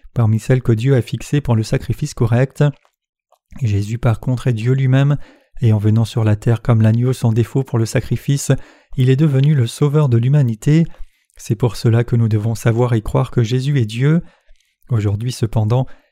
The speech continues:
il y a tant de gens qui considèrent et croient en Jésus seulement comme un homme.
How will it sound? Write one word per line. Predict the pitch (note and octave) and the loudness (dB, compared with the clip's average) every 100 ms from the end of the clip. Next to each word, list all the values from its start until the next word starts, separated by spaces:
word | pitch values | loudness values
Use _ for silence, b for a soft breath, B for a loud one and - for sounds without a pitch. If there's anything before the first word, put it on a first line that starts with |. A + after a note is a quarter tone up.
| b | b
il | A#2 | 0
y | G#2 | 2
a | G#2+ | 2
tant | A#2+ | 2
de | A#2 | 0
gens | A2 B2+ | 2 0
qui | A#2 A#2 | 0 -2
considèrent | B2 G#2+ - B2 B2+ | -4 -4 -2 2 2
et | A#2 | 2
croient | - C3+ | -2 0
en | B2 | 0
Jésus | A#2 A#2+ C3 | 0 -2 -2
seulement | - B2 C3 C3 | -2 0 0 0
comme | B2+ | 2
un | A#2 A2 | 2 2
homme. | C3 D3+ | 2 2